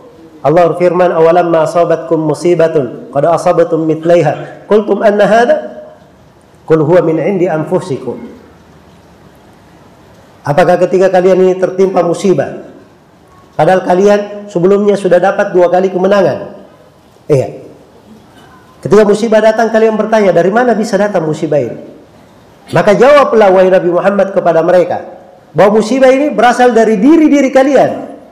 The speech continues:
Ah, ini sahabat. Ya, orang yang paling mulia setelah Nabi dan Rasul. Disuruh introspeksi diri.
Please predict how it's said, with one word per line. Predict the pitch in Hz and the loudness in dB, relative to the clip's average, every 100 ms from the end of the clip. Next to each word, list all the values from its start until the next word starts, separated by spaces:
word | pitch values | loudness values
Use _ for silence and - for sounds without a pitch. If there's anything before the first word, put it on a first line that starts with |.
| _ _ _ _ 180 | _ _ _ _ 0
Ah, | |
ini | 262 | 0
sahabat. | 294 254 226 277 247 175 - - - - _ _ _ _ _ - | 0 0 0 2 0 -2 -6 -16 -20 -20 _ _ _ _ _ -18
Ya, | 110 - 180 | -16 -2 2
orang | 285 285 247 | 4 4 4
yang | |
paling | 247 240 | 2 0
mulia | 233 269 285 | 0 2 2
setelah | 233 214 226 214 | 2 0 2 2
Nabi | 269 277 | 2 2
dan | 233 233 | 2 4
Rasul. | 277 - 190 107 - - - - _ _ _ _ _ _ - | 2 2 -2 -4 -10 -18 -20 -20 _ _ _ _ _ _ -4
Disuruh | 180 254 302 302 | -2 0 0 2
introspeksi | - 254 254 320 311 311 | 2 0 0 -2 -2 2
diri. | 339 302 | 2 2